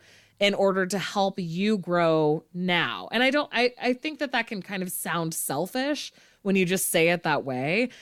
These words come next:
but it's say-, basically saying, like, don't get, like, everyone has complicated family histories, and you don't have to rely on your family history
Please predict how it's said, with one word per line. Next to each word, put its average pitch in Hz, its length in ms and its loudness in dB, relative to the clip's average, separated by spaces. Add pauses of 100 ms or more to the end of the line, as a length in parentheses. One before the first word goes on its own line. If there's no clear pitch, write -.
(260)
but 226 100 6
it's 247 180 6
say-, 294 260 2
basically 277 500 0
saying, 226 340 2
like, 185 320 0
don't 269 280 0
get, - 200 -8 (140)
like, 254 320 0
everyone 285 380 0
has 233 720 0 (240)
complicated 165 600 2
family 143 340 0
histories, 120 720 -6
and 196 160 2
you 208 100 2
don't 262 160 0
have 269 140 -2
to 247 100 0
rely 175 380 2
on 165 80 0
your 156 140 0
family 160 360 0
history 151 560 0